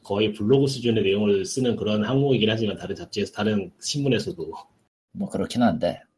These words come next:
Speaker 1: 그러니까 이게, 내-, 제가 생각해도 저 회사, 넥슨이나 저런 회사들이 잘했다는 생각은 안 드는
Speaker 2: 음.
Speaker 1: 게, 저거 하면은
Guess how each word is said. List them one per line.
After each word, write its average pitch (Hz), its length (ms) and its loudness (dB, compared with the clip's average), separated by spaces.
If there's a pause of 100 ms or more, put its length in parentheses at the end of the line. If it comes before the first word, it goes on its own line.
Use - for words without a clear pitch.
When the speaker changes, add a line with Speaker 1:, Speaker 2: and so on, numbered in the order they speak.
(400)
Speaker 1:
그러니까 139 260 0
이게, 147 480 6
내-, 127 160 0
제가 165 260 8
생각해도 202 460 6
저 151 220 8
회사, 233 320 8
넥슨이나 185 760 4
저런 135 280 4
회사들이 160 340 4
잘했다는 131 360 2
생각은 160 300 2
안 98 100 2
드는 107 220 2
Speaker 2:
음. 117 80 2
Speaker 1:
게, 120 320 2 (200)
저거 135 240 0
하면은 165 640 4